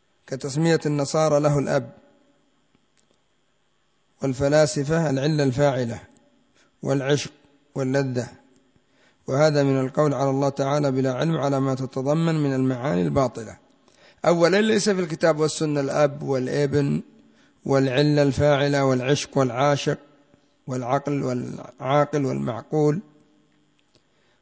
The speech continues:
ونحو هذا، ليس في الكتاب والسنة أنها أسماء لله عز وجل.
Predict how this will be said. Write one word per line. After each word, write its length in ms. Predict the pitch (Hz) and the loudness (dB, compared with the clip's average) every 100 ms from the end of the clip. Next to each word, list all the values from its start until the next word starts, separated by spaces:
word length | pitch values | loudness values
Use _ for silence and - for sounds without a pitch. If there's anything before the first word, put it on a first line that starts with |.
| - | -4
ونحو 240 | 160 147 | -2 2
هذا، 260 | 156 165 170 | 2 2 2
ليس 200 | 208 214 | 2 2
في 80 | 190 | 0
الكتاب 300 | 147 170 151 | 0 0 0
والسنة 400 | 143 - 120 113 - _ _ | 0 -4 -8 -12 -20 _ _
أنها 280 | 156 160 160 | -4 -2 0
أسماء 260 | 143 156 156 | -2 0 -2
لله 220 | 151 151 | 0 -2
عز 360 | 143 143 143 143 | 0 -2 -2 0
وجل. 340 | 135 120 117 | 0 -2 -6